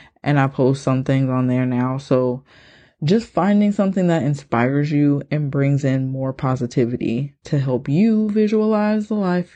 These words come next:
that you want. We've also talked more than once about setting goals for yourself. Set realistic goals for yourself, though. We aren't going into this year just throwing out wishes on random things, okay? Don't come in with a list of resolutions that you've had for the last three years.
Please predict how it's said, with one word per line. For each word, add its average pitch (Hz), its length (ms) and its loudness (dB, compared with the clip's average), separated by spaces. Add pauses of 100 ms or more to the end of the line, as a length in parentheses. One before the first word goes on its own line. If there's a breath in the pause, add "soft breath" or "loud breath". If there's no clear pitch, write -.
(120)
that 139 240 -2
you - 80 -2
want. 123 200 -8 (300)
We've 156 200 2
also 185 280 0
talked 170 380 -4 (120)
more 135 360 0
than 175 180 2
once 160 320 -2
about 139 320 -2
setting 139 380 0
goals 131 260 -4
for 160 140 -2
yourself. 156 640 -4 (460 soft breath)
Set 202 320 2
realistic 151 540 2
goals 131 240 2
for 143 100 0
yourself, 156 380 0
though. 156 480 2
We 175 160 4
aren't 160 220 0
going 139 260 2
into 143 200 -2
this 139 200 0
year 139 220 2
just 131 260 -6
throwing 131 320 0
out 127 160 0
wishes 135 300 -2
on 131 160 0
random 131 380 -2
things, - 440 -4
okay? 123 300 0
Don't 123 240 0
come 147 200 0
in 143 260 0
with 139 200 -2 (320 loud breath)
a 135 100 0
list 143 300 2
of 123 80 -2
resolutions 139 720 0
that 131 180 -4
you've 139 80 -6
had 127 260 -2
for - 60 -8
the 139 60 0
last 131 320 0
three 135 240 0
years. - 400 -8